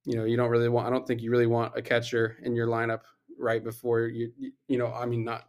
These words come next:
I don't think you want your catcher on base right in front of your, your big boppers and your producers. I think you wanna try to get as much, you know, athleticism in the nine hole as you can, in my opinion. Um,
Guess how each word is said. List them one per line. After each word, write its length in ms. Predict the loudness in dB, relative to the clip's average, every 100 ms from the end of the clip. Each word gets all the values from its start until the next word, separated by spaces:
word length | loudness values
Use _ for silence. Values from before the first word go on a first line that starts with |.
| -6
I 300 | -4 0 4
don't 140 | 6
think 160 | 8 6
you 80 | 6
want 160 | 4
your 100 | 0
catcher 540 | 2 2 2 0 0 -4 -20 _ _ -2
on 220 | 0 2
base 480 | 2 2 0 -6 -4
right 180 | 2 2
in 120 | 2
front 240 | 0 2
of 160 | 2 -2
your, 140 | -6
your 240 | -6 -4 -2
big 240 | 0 0
boppers 460 | 0 -2 0 -2 0
and 120 | -2
your 100 | -4
producers. 640 | -4 -2 -2 -2 -2 -2 -2
I 60 |
think 260 | -4 -6 -6 _ _ _ _
you 120 | -2
wanna 200 | 2 2
try 200 | 2 2
to 120 | 2 2
get 260 | 2 2 0
as 160 | -2
much, 440 | 0 0 -2 -8 -10
you 120 | -8 -4
know, 160 | -4
athleticism 640 | -4 2 2 2 -2 -2 -2
in 100 | -2
the 60 |
nine 260 | -2 -2 -2
hole 200 | 2 2
as 100 | 2
you 80 | -4
can, 360 | -6 -4 -2
in 100 | -2
my 160 | -2 -4
opinion. 540 | -6 -6 -4 -4 -6 -12 _ _ _ -4
Um, 460 | -2 0 -2 -6